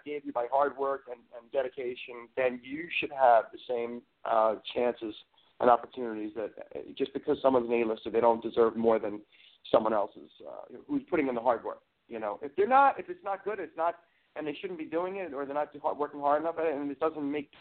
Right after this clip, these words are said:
cut for us, I, then I can't give them a platform. But if they are,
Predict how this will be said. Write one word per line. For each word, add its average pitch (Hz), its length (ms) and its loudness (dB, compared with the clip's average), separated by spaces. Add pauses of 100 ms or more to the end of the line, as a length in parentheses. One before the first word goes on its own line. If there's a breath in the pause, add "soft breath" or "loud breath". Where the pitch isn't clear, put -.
cut 151 200 4
for 202 120 2
us, 208 80 2 (480)
I, - 80 0 (120)
then 240 140 6
I 240 60 8
can't 240 260 -2
give 127 140 0
them 117 100 0
a 110 60 -2
platform. 110 480 -4 (240)
But 151 220 4 (100)
if 160 80 -14
they 135 140 -4
are, 147 420 -2